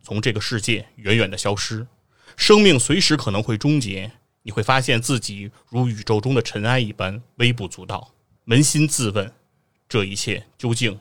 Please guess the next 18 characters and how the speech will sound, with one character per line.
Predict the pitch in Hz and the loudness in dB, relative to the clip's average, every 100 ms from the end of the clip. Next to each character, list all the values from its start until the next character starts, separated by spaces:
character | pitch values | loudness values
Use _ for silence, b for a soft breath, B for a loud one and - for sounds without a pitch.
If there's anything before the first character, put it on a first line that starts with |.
| _ | _
值 | - 98 | -10 -6
得 | 98 92 | -6 -8
吗？” | 92 - _ - | -10 -18 _ -2
他 | 156 | 0
不 | 139 | 2
仅 | 123 117 110 | 2 0 0
是 | |
父 | 127 170 | 0 2
母 | 117 98 | 2 0
的 | - | -8
儿 | 92 101 | -8 -8
子， | - - _ _ | -8 -12 _ _
也 | - 95 | -12 -10
是 | - | -6
速 | - 151 | -2 0
度 | 110 92 | -2 -6
之 | 98 90 | -10 -10
子。 | - | -12